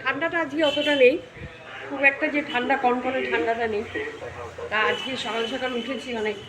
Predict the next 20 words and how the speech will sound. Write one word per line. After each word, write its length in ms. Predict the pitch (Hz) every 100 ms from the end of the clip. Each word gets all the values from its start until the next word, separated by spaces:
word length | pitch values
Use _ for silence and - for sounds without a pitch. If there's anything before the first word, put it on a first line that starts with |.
| -
আগেই 300 | 196 220 240
উঠা 240 | 208 208
হয়ে 320 | 202 208 190
গেছে। 300 | 175 175 240 - - - - - -
উঠে 440 | 220 247 247 233 233 247
তোমার 240 | 226 220
ব্রাশ 300 | 202 208 208
ফ্রাশ 260 | - 214 202 -
করে, 260 | 214 214 214
চা 180 | 214 180
টা 160 | 196 208 -
খেয়ে, 260 | 208 196 196 - - - - - - -
তারপরে 440 | 208 202 - 208 202
তোমার 280 | 208 196 196 180 - - - - - -
সব 140 | 233 220 - -
কেটে 260 | 233 226
কুটে 500 | 220 233 240 233 240 233 -
সব 120 | 226 - - -
ব্যবস্থা 460 | 220 208 214 - 226
করে 360 | 202 220 240